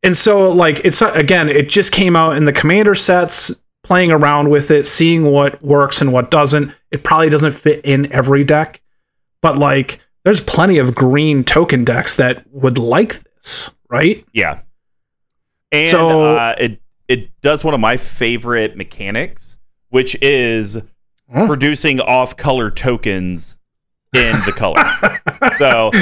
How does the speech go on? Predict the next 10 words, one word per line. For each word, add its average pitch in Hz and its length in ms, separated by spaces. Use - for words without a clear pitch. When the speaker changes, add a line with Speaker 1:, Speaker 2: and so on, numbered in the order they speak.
Speaker 2:
'cause 175 160
Commander, 175 440
we 165 100
get 160 160
so 170 200
stringent 151 680
on 131 180
color 131 340
identity. 107 560
I, 135 280